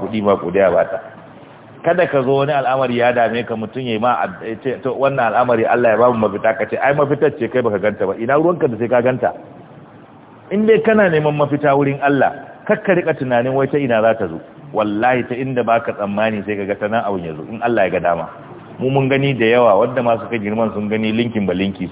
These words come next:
su ko. Ni ma da ban daɗe ba sosai na gani, balle wasu cikin ku nan sun ga abubuwa da yawa ta inda baka tsammani sai ga Allah in ya so ta nan ne mafita. Ba da itimamin raba'a, ada Musa ila qasri fir'auna li ya'isha fihi.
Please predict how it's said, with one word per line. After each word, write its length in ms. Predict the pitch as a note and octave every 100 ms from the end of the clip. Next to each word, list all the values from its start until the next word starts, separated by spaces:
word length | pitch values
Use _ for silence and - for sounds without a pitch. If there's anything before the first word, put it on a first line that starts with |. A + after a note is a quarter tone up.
| F#2+
su 80 |
ko. 160 | E2+ - - - - - - -
Ni 80 | F#2
ma 200 | A#2 B2 A#2
da 80 |
ban 160 | G2 F#2
daɗe 220 | G2+ G#2
ba 80 | F#2+ G2
sosai 240 | F#2+ F#2 F#2
na 120 | F#2+ F#2
gani, 240 | G2 G2
balle 240 | F#2 F2+ F#2+
wasu 300 | G2+ - F#2+ - -
cikin 220 | - G#2+ G#2
ku 60 |
nan 160 | F#2 E2 -
sun 220 | G#2 A2
ga 80 | - -
abubuwa 480 | G#2+ G#2+ G#2+ A2+ F#2+
da 140 | F#2+
yawa 280 | G#2+ A#2 G2+
ta 80 | -
inda 320 | A2 A#2+ A2
baka 360 | F#2+ F2+ C3+ C#3
tsammani 400 | A2+ G#2+ A2 G#2+ F2 - - -
sai 120 | G#2+
ga 120 | G2+ F#2
Allah 200 | G#2+ F#2
in 60 | G#2
ya 60 | G#2+
so 140 | A#2+
ta 120 | A2 A2
nan 140 | A#2 A2
ne 80 |
mafita. 380 | F2 D#2+ D#2+ D#2 - - - - - - - - -
Ba 200 | - A#2+ B2+
da 80 |
itimamin 560 | A#2+ A2 G#2+ B2 B2+ A#2+
raba'a, 800 | A2 G#2 A#2+ A#2+ A#2+ A2+ - -
ada 320 | F#2+ A#2 A2+ G#2+
Musa 360 | A2+ A2+ A#2 G2
ila 180 | G2+ G2+
qasri 320 | - A2 A2 G2+
fir'auna 420 | - F#2 A2+ A#2+ A2+
li 160 | G#2 G2
ya'isha 380 | F#2+ F#2+ - -
fihi. 240 | E2+ D2+